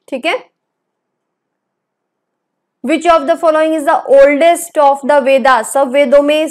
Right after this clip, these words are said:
कौन सा सबसे ज्यादा पुराना है, ओल्डेस्ट कौन सा है, बताइए?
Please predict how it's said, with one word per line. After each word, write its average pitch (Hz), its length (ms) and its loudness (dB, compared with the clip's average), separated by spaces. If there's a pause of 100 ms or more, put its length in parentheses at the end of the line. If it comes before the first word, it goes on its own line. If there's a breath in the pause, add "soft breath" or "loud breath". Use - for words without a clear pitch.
(100)
कौन 262 240 0
सा 302 220 0
सबसे 285 480 -4
ज्यादा 233 480 2 (500 soft breath)
पुराना 269 640 2
है, 277 260 -4
ओल्डेस्ट 277 560 2
कौन 277 280 2
सा 277 200 -2
है, 254 280 -8 (1600)
बताइए? 254 400 0